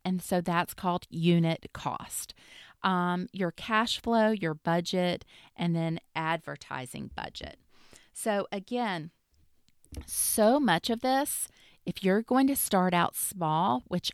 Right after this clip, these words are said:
I recommend that you do, there's no reason if you want to start a business,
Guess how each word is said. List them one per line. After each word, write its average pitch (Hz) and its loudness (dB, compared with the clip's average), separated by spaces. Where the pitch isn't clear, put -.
I 208 0
recommend 220 2
that - -4
you 165 0
do, 147 0
there's 226 4
no 196 6
reason 202 4
if 180 4
you 190 2
want 196 2
to - -6
start 175 2
a 170 2
business, 170 2